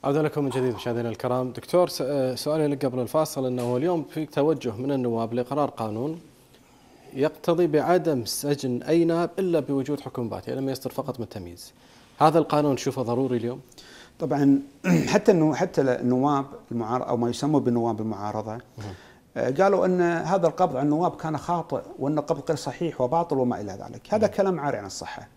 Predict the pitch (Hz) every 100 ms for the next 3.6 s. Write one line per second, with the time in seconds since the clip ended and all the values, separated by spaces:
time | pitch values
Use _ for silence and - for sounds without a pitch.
0 | - 160 165 - 180 160 151 127 143 131
1 | 113 110 - 143 117 - 107 92 - -
2 | - 196 214 180 - 175 - - - -
3 | - _ - 156 165